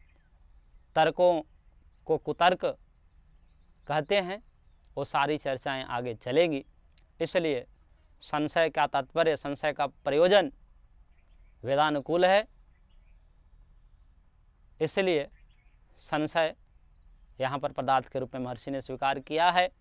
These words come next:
आगे सूत्र का अध्ययन करते हैं।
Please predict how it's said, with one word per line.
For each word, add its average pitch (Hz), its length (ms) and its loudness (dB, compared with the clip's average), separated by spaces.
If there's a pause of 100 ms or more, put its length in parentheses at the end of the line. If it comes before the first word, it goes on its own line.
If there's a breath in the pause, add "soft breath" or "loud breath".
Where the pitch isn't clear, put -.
(840)
आगे 180 240 4
सूत्र 165 320 -4
का 147 200 2
अध्ययन 135 260 -6
करते 127 260 -8
हैं। 160 220 -6